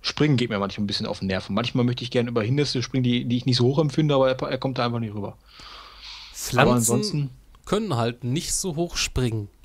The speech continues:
Speaker 1: Ja, Zombies mit einem Bein eigentlich auch nicht.
Speaker 2: <laughs> Ja gut,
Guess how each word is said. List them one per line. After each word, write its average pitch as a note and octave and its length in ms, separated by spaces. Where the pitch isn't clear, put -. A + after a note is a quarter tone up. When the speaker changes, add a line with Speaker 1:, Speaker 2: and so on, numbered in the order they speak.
Speaker 1:
Ja, C3 320
Zombies D3+ 300
mit D3 100
einem D#3 200
Bein C#3 220
eigentlich E3 240
auch D3 160
nicht. G#2 240
Speaker 2:
<laughs> - 880
Ja C#3+ 120
gut, C3+ 200